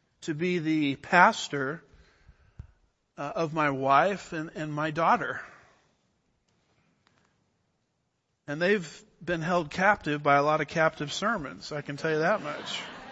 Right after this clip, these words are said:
But that is a ministry that we have as men within the home.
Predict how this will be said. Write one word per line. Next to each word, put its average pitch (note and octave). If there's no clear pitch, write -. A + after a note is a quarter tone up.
But G3
that A3+
is G#3
a G3
ministry G#3+
that F#3+
we F#3
have G#3+
as D#3
men D#3+
within G3+
the G#3
home. D#3